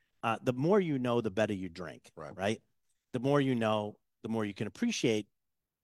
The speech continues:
Speaker 1: the products that people are putting out for you and, and how they taste and why they taste that way. So,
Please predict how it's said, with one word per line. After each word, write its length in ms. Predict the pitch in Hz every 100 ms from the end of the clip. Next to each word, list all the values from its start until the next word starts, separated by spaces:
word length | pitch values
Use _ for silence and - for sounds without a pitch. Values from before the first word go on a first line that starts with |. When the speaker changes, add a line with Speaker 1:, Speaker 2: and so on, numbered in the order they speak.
| -
Speaker 1:
the 80 | 117
products 400 | - 139 131 -
that 140 | 104
people 260 | 123 107 101
are 40 |
putting 260 | - 95 92
out 160 | 92
for 100 | -
you 160 | 73 - _ _ _ _ -
and, 180 | 98 95 - 95 -
and 120 | 101 90
how 200 | 113 107
they 100 | 98
taste 260 | 95 -
and 120 | 98
why 180 | 123 180
they 140 | 170 113
taste 240 | 82 -
that 140 | 69
way. 180 | 64 - _ _ _ _ -
So, 400 | - 151 139